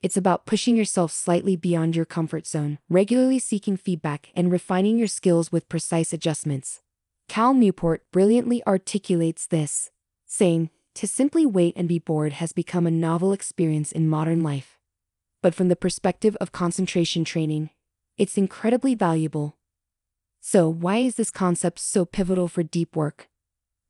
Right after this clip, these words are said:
Well, when we indulge in deliberate practice, we're not just passively repeating tasks.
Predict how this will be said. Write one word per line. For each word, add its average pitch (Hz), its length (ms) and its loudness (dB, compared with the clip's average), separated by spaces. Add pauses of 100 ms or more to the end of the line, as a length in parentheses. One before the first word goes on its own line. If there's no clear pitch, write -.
Well, 165 220 2
when 156 160 0
we 165 100 4
indulge 160 440 2
in 175 80 0
deliberate 165 460 0
practice, 160 520 -8 (140)
we're 180 80 2
not 180 240 2
just - 240 -6
passively 190 480 0
repeating 175 420 0
tasks. - 600 -8